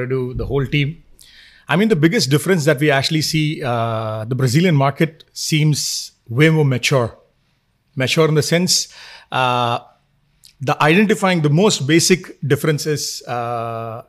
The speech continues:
like the Middle East market, I think maybe is one or two years behind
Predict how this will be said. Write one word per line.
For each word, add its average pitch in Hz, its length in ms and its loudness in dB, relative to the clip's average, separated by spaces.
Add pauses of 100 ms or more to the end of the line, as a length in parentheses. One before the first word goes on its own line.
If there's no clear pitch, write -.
(180)
like 135 160 -2
the 135 80 -2
Middle 156 220 0
East 202 140 -4
market, 175 480 -4 (340)
I 139 100 0
think 170 160 -2
maybe 156 360 0
is 123 160 -2
one 135 200 -2
or 147 60 -2
two 143 160 -2
years 131 240 -4
behind 120 440 -6